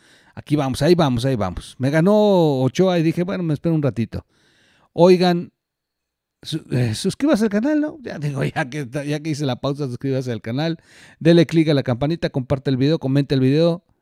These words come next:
y... Eh, dele like o dislike. Y gracias por sus donativos, de verdad. Gracias por sus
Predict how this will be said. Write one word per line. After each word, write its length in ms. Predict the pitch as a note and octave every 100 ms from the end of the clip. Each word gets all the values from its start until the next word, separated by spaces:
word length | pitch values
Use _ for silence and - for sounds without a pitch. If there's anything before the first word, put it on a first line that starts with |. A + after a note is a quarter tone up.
| _ _
y... 460 | B2+ C#3 D3+ E3 -
Eh, 800 | A#2+ A2+ A2+ A2+ A2+ A2+ A2+ A#2 - _
dele 260 | A#2+ A#2+ A2+
like 260 | D3 D#3
o 80 | C3+
dislike. 400 | G#2+ G2 F#2 E2+ -
Y 100 | A2
gracias 400 | B2+ B2+ B2 G#2
por 180 | B2+
sus 140 | A2+ A2
donativos, 460 | A2+ A2 B2+ A#2
de 80 | G2+
verdad. 200 | F#2 G2+ -
Gracias 480 | B2+ C3+ C3+ B2+ G2
por 240 | - A#2+
sus 260 | A#2+ A2+